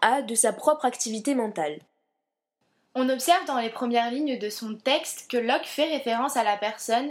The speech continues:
Speaker 2: et s'exprime sur l'identité personnelle. Pouvez-vous nous éclairer sur ces termes ?
Speaker 1: Bien sûr. Alors, selon Locke, une personne est, je cite, «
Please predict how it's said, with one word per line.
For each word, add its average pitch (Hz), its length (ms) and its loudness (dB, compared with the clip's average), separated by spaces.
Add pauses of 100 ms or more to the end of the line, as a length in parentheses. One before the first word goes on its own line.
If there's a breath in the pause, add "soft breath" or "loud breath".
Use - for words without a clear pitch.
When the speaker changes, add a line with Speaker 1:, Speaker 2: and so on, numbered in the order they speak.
Speaker 2:
et 220 80 -2
s'exprime 285 480 -4
sur 254 180 -2
l'identité 220 480 -2
personnelle. 202 560 -2 (380 loud breath)
Pouvez-vous 240 420 -2
nous 285 180 0
éclairer 214 340 -4
sur 214 140 -8
ces 202 200 -8
termes ? 202 280 -2 (680 loud breath)
Speaker 1:
Bien 302 260 2
sûr. 330 340 0 (380 loud breath)
Alors, 240 340 4
selon 285 400 2
Locke, 294 440 2
une 254 200 4
personne 311 520 2
est, 226 220 2
je 202 180 0
cite, « 339 400 0